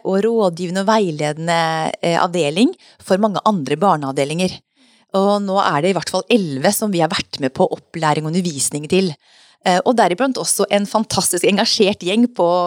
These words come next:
Oslo Universitetssykehus, som vi har hatt nært samarbeid med, både på opplæring og i å få, det å lage nasjonal prosedyre og, og prosedyremateriell da. Så det har vært, eh, veldig spennende, så vi, eh, er veldig glad for det, å kunne få lov til å spre det veldig. For jeg, vi,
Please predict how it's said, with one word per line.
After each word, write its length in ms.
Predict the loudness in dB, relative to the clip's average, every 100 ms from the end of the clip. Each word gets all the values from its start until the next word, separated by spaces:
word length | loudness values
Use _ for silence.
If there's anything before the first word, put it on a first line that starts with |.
| -2
Oslo 240 | -4 -4 -4
Universitetssykehus, 1000 | -2 -2 0 0 0 -4 0 0 0 -2
som 140 | 0 0
vi 80 |
har 100 | 0
hatt 140 | -2 0
nært 220 | 0 0
samarbeid 520 | -2 -2 -2 -2 -2
med, 180 | -4 -4 0
både 180 | 0 2
på 80 | 0
opplæring 540 | 0 0 -2 -2 -4 -4
og 180 | -4 -2
i 100 | -4
å 60 | -2
få, 180 | -2 -2
det 80 |
å 80 | 0
lage 240 | 0 -2 -4
nasjonal 540 | -4 0 0 0 -2
prosedyre 640 | -6 -4 0 0 0 -2 -4 _ _ _ _ 0
og, 420 | 0 0 -4 -4
og 140 | -6
prosedyremateriell 920 | -4 0 2 2 -2 -6 -4 -4 -6 -10
da. 80 | -14 -18 _ _ _ _ _ _
Så 140 | -2 2
det 80 | 2
har 80 |
vært, 300 | 2 -4 -4 -2
eh, 340 | 0 0 0
veldig 300 | 2 2 -2
spennende, 400 | 0 0 0 -4
så 160 | -4 -4
vi, 200 | -2 -2
eh, 680 | -2 -2 -4 -6 -8 -10 -12 -18 _ _ _ _ _ _ 0
er 200 | 2 4
veldig 300 | 2 0 -2
glad 340 | 0 0 -2
for 160 | -4 0
det, 120 | 0
å 120 | -2 -6
kunne 200 | -8 -4
få 120 | -2
lov 140 | -2 -2
til 140 | -2
å 60 | -2
spre 480 | -2 0 0 0 -2
det 140 | 0
veldig. 300 | 0 -2 -6 -6
For 160 | -4
jeg, 320 | 0 0 -2
vi, 120 | -4